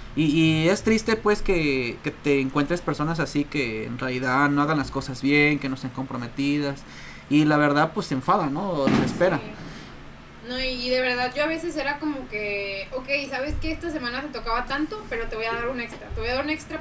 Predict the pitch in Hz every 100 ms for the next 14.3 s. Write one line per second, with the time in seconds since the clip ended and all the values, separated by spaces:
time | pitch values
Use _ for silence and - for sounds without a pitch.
0 | - 240 - 214 214 208 139 - - 151
1 | - 135 143 156 160 240 254 247 262 277
2 | 302 302 311 302 302 302 302 302 277 294
3 | 247 208 196 - 202 240 254 269 330 -
4 | 247 226 - 190 143 - 147 143 143 135
5 | 127 135 143 147 139 147 147 139 139 147
6 | 147 156 160 160 165 240 247 269 302 277
7 | 247 247 262 254 - 247 233 226 262 294
8 | 254 254 240 254 262 247 214 202 240 269
9 | 240 220 226 240 247 226 226 226 220 254
10 | 269 277 269 262 247 226 220 240 - 220
11 | 220 220 208 226 247 247 254 247 247 -
12 | - - - 240 240 294 330 262 233 233
13 | 240 233 240 247 254 262 247 208 208 254
14 | 269 254 240